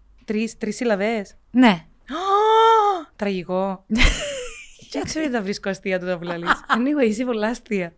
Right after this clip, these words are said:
Speaker 1: γενικότερα. Και τούτο που κάνεις είναι πολλά καλό. Γιατί αν γελάς αρκετές φορές μες τη μέρα,
Speaker 2: Ναι.
Speaker 1: ενδορφίνες, η ορμόνη της χαράς,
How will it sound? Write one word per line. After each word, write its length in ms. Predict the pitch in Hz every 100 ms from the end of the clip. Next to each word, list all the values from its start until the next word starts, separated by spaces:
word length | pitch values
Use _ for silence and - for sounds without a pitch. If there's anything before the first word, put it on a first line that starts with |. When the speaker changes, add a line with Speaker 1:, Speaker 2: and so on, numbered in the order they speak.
| _ -
Speaker 1:
γενικότερα. 560 | 196 190 196 185 190 - - - - - - - - _ _ _ _ - - - - _ _ _ _ - - -
Και 220 | 233 285 -
τούτο 240 | 247 277 277
που 80 |
κάνεις 280 | 269 233 247
είναι 100 | 294
πολλά 260 | 262 233 254
καλό. 360 | 294 220 170 - - -
Γιατί 180 | 185
αν 100 | 190
γελάς 360 | 180 185 180 202
αρκετές 420 | 277 240 196 202
φορές 220 | 269 269
μες 120 | 247 220
τη 100 | 208
μέρα, 360 | 180 165 165 190 - -
Speaker 2:
Ναι. 320 | 220 214 233 -
Speaker 1:
ενδορφίνες, 1160 | 311 311 285 - 277 277 269 262 254 262 269 - _ - 302
η 60 |
ορμόνη 280 | 302 294 302
της 180 | 311 285
χαράς, 760 | 277 277 262 240 254 254 254